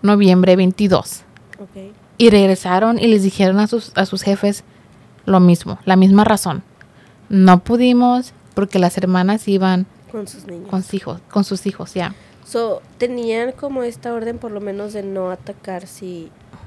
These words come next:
Speaker 2: o sea, como iban los niños presentes.
Speaker 1: Ujú. I'm guessing,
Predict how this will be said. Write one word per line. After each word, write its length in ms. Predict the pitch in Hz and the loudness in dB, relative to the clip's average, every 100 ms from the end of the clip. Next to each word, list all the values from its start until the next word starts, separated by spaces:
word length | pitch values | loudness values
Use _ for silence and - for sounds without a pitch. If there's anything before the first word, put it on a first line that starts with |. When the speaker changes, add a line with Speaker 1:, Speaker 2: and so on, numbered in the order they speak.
| - - - - - | -20 -20 -20 -20 -20
Speaker 2:
o 40 | - | -16
sea, 160 | 180 | -14
como 300 | - 185 175 170 _ - - _ _ _ | -14 -12 -12 -14 _ -20 -20 _ _ _
iban 380 | 196 196 190 196 | -8 -6 -4 -6
los 160 | 180 180 | -8 -8
niños 260 | 175 185 | -10 -12
presentes. 480 | - 202 180 185 302 - _ _ _ - | -16 -18 -16 -16 -18 -20 _ _ _ -2
Speaker 1:
Ujú. 320 | 220 196 185 - - - - 214 | 0 2 0 -6 -18 -20 -6 0
I'm 140 | 226 | 2
guessing, 400 | 220 226 226 285 | 4 2 2 -4